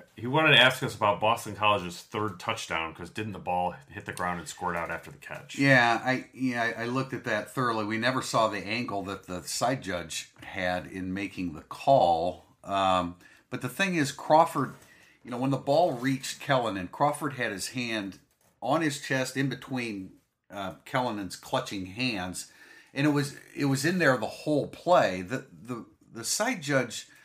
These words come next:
Speaker 2: just kinda nonchalantly accepted it as a catch and raised his hands. And then, of course, the football was out when you saw them roll around. I, I don't think it was the right call. Um,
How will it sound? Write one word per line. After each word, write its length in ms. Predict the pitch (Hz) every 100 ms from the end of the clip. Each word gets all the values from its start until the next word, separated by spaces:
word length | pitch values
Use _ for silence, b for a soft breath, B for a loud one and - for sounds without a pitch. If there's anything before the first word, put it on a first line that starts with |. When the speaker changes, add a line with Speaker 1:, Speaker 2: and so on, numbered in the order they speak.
| b b -
Speaker 2:
just 200 | 151 -
kinda 260 | 156 135 110
nonchalantly 960 | 117 131 135 - 120 123 120 117 98
accepted 540 | 95 - 123 - 113 107
it 100 | 104
as 200 | 101 98
a 40 |
catch 500 | - - 160 139 -
and 180 | 107 104
raised 320 | 113 120 113
his 200 | 92 90
hands. 640 | - 139 113 92 92 95 - B B B B B B
And 120 | 101
then, 120 | 107
of 120 | 101 -
course, 260 | 104 95
the 60 | -
football 420 | - 101 92 87
was 140 | 82 -
out 220 | 85 80
when 120 | 82
you 60 | 78
saw 280 | - 82 80
them 260 | 80 76 -
roll 340 | 78 82 76
around. 420 | 71 78 73 71 69
I, 240 | 101 110 - 113
I 40 |
don't 220 | 127 -
think 260 | - 135 135
it 80 | 110
was 300 | 110 - -
the 140 | 101
right 300 | 95 104 107
call. 640 | - 110 107 113 123 123 - 87
Um, 540 | 92 92 90 87